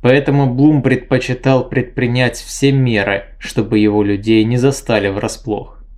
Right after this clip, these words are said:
«Кэп, заряды установлены!» отчитался десантник, игравший в команде роль главного подрывника. «Тогда пошли!»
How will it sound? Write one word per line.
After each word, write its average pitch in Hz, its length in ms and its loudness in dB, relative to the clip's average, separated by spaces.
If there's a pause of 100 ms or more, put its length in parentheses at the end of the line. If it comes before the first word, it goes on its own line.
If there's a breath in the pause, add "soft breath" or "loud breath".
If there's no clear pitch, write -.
(320 soft breath)
«Кэп, 160 320 0
заряды 165 380 -2
установлены!» 160 720 -6 (580)
отчитался 117 720 -2
десантник, 113 720 -2 (320 soft breath)
игравший 131 560 0
в 127 100 -6
команде 117 540 0
роль 113 260 0
главного 110 560 0
подрывника. 110 920 -4 (600)
«Тогда 139 300 2
пошли!» 165 760 0